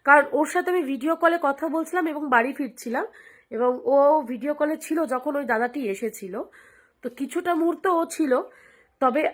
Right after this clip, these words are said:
আজ আমার সাথে যে ঘটনাটি ঘটেছে, সত্যি কথা বলতে, আমার মনে হয় কলেজেও আমরা যেতে পারবো না, পড়াশোনাটুকুও আমাদের হয়তো হবে না। কারণ আমরা যখন প্রতিবাদ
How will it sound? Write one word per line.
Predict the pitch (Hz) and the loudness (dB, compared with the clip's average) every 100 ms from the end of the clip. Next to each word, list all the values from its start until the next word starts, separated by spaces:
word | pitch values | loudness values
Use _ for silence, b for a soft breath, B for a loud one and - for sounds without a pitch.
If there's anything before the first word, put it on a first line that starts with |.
| - _ | -6 _
আজ | 220 247 294 | 2 4 4
আমার | 302 339 | 4 2
সাথে | 349 359 | 0 0
যে | 349 | 0
ঘটনাটি | 349 294 285 302 302 | 0 0 2 0 0
ঘটেছে, | 226 233 247 240 214 220 330 B B B B B | -2 0 0 -2 -2 0 -2 B B B B B
সত্যি | - 330 330 - 392 | -4 0 0 0 2
কথা | 370 370 370 | 2 2 0
বলতে, | 349 339 339 240 262 - _ _ _ _ | 2 0 2 2 2 -2 _ _ _ _
আমার | 247 269 339 | 4 8 6
মনে | 277 277 320 | 6 4 4
হয় | 359 | 2
কলেজেও | 359 269 247 254 254 349 | 0 2 2 2 2 8
আমরা | 392 370 339 | 8 8 2
যেতে | 254 233 | -2 -6
পারবো | 220 156 - 143 | -8 -10 -14 -20
না, | - _ _ _ | -20 _ _ _
পড়াশোনাটুকুও | 233 277 330 - 359 370 339 330 403 | 4 4 4 2 0 0 -2 4 6
আমাদের | 381 330 320 262 | 8 4 2 -4
হয়তো | 254 285 | -4 -6
হবে | 214 226 247 240 | -4 -4 0 -2
না। | 175 - b b b b b | -4 -18 b b b b b
কারণ | 285 370 - - _ _ - | 4 4 2 -10 _ _ -2
আমরা | 233 285 | 0 2
যখন | 330 381 349 | 0 -2 -2
প্রতিবাদ | 302 302 349 | -4 -2 0